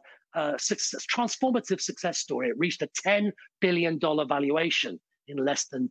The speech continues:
three years. And its, uh, business model was built around this, uh,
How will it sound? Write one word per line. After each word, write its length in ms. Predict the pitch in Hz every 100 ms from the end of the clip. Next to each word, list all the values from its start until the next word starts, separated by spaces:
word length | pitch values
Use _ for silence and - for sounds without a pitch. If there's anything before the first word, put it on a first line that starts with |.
| -
three 220 | 139 143
years. 500 | 131 120 110 107 - - - - - -
And 120 | 170
its, 260 | 262 - -
uh, 260 | 160 151 131
business 400 | 269 226 233 -
model 340 | 143 131 117 127
was 120 | 147
built 320 | 180 185 190
around 500 | 160 135 131 135 127
this, 380 | 131 123 - -
uh, 160 | 131